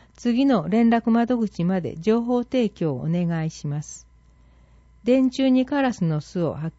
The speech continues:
見したら中部電力へ。フリーダイヤル零一二零九二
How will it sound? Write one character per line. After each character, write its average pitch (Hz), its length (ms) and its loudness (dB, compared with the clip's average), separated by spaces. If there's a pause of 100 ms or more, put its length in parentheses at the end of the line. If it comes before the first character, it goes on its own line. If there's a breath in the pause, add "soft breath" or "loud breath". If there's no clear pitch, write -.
(100)
見 214 220 0
し - 100 -12
た 202 140 -4
ら 147 120 -4
中 196 340 -2
部 180 140 -4
電 175 260 -2
力 139 340 -10
へ。 139 140 -10 (920 soft breath)
フ 214 100 0
リ 254 220 2
ー - 20 -6
ダ 240 180 2
イ 170 80 0
ヤ 143 140 -4
ル 135 160 -12 (260 soft breath)
零 269 280 4
一 254 240 -4
二 170 300 0
零 160 240 -4 (220)
九 247 260 2
二 226 300 2